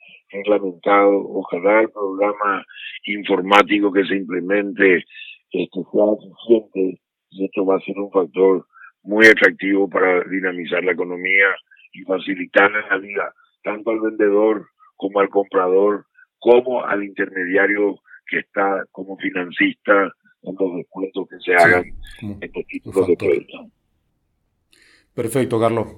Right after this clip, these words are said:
Speaker 2: muy claro. Este, realmente creo que es, es un tema de mucho interés para, para las empresas y vamos a estar esperando a la reglamentación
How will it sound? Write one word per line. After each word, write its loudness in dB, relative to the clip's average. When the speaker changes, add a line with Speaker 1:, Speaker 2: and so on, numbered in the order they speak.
Speaker 2:
muy -6
claro. 2
Este, -2
realmente 0
creo 0
que 4
es, -4
es -2
un 0
tema 2
de 2
mucho 0
interés 2
para, 0
para 0
las 0
empresas 0
y 2
vamos -4
a -4
estar -2
esperando 0
a 0
la -2
reglamentación -2